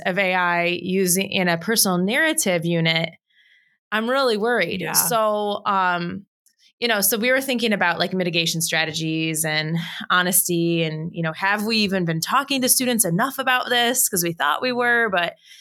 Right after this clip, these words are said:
Speaker 1: maybe not every teacher in every class had been. But now that we're trying to show them that this isn't their writing,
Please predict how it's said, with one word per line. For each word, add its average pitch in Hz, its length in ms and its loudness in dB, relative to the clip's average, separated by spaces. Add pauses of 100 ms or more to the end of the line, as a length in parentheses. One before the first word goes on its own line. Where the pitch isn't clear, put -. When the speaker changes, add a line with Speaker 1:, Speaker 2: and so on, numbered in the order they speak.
(280)
Speaker 1:
maybe 240 260 0
not 254 220 2
every 233 220 0
teacher 226 300 -2
in 208 100 2
every 185 200 0
class 240 420 0
had 240 180 -2
been. 220 440 2 (480)
But 202 140 0
now 196 160 2
that 196 120 0
we're 196 100 -2
trying 185 420 2
to 180 80 0
show 214 320 2
them 220 160 2
that 180 120 0
this 180 160 0
isn't 180 240 -2
their 165 160 0
writing, 175 640 0